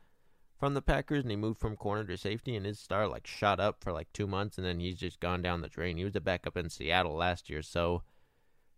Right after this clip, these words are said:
uh, it's just, we'll see. I mean, you got guys like Jalen Mills, Daniel Sorensen, um, yeah, Bradley McDougald, some guys who have started, they could start if you really needed them to, but you're not gonna shell out the big bucks.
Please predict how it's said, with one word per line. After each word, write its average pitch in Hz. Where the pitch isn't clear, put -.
uh, 110
it's 131
just, 120
we'll 131
see. 92
I 85
mean, 107
you 113
got 101
guys 95
like 92
Jalen 92
Mills, 92
Daniel 90
Sorensen, 90
um, 78
yeah, 50
Bradley 98
McDougald, 92
some 110
guys 104
who 95
have 95
started, 101
they -
could 113
start 104
if 85
you 87
really 90
needed 110
them 110
to, 117
but 87
you're 95
not 95
gonna 90
shell 92
out 87
the -
big 78
bucks. -